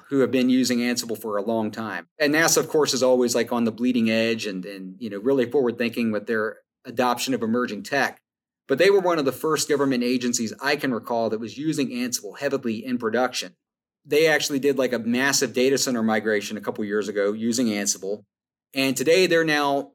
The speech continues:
on that trail of automating all their networks. You know, there, we see a lot of agencies that they adopted Ansible for Linux a couple years back, and now they're saying, "Okay, what else can I automate? I had so much success with Linux. I wanna automate my Windows workloads. I wanna automate building out networks."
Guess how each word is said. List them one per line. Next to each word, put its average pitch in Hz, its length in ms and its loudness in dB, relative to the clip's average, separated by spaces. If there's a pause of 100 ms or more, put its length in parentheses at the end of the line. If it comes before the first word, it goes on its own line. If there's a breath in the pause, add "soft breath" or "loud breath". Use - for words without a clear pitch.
(160)
on 139 220 0
that 123 180 0
trail 135 320 2
of 127 80 2
automating 127 540 0
all 120 100 0
their 117 100 0
networks. 113 540 -2
You 117 100 -6
know, 110 120 -2
there, 110 180 -2
we 127 160 -2
see 160 120 -2
a 143 80 2
lot 139 180 2
of 127 80 0
agencies 127 560 0
that 101 220 -4 (560)
they 139 100 4
adopted 135 340 4
Ansible 127 420 0
for 131 120 -4
Linux 135 320 -2
a - 20 -8
couple 123 240 -2
years 143 240 0
back, 147 360 2
and 120 100 0
now 123 180 0
they're 120 140 -2
saying, 127 320 -2
"Okay, 156 220 0
what 185 200 2
else 202 200 2
can 185 120 -2
I 156 60 0
automate? 131 420 0
I 110 100 -4
had 143 160 -2
so 165 80 -2
much 151 140 -6
success 143 420 -2
with 123 160 -6
Linux. 143 380 -2
I 123 60 -8
wanna 131 240 -2
automate 127 400 0
my 110 100 -6
Windows 147 440 2
workloads. 139 600 0
I 123 60 2
wanna 113 220 -4
automate 117 440 -2
building 120 280 0
out 95 180 -4
networks." 143 720 -2